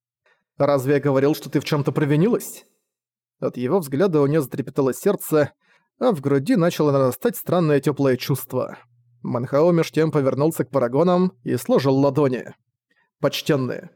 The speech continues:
за оказанную вами доброту я вам очень благодарен. Мне очень приятно, что вы сделали это предложение, однако мне, Фанму, не нужна спутница». «Как, э?» Парагон девятой секты осёкся и хмуро посмотрел на Фанму.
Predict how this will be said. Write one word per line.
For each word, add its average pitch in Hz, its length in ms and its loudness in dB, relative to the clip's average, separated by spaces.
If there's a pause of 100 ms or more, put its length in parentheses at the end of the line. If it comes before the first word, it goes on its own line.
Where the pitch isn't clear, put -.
(220)
за 135 200 -2
оказанную 147 400 0
вами 143 160 2
доброту 135 400 0
я 160 80 4
вам 147 140 0
очень 143 220 0
благодарен. 147 640 0 (380)
Мне 208 160 4
очень 190 220 0
приятно, 160 360 2
что - 180 -2
вы 135 100 2
сделали 139 340 2
это 135 100 -2
предложение, 135 680 0 (320)
однако 143 380 0
мне, 151 340 2 (140)
Фанму, 139 720 -2
не 240 100 4
нужна 180 300 2
спутница». - 720 -6 (500)
«Как, 180 400 2
э?» 151 360 4 (540)
Парагон 180 460 2
девятой 143 360 2
секты 185 320 -2
осёкся 139 460 -2
и 143 60 2
хмуро 190 260 2
посмотрел 143 500 0
на 135 80 2
Фанму. 127 520 -2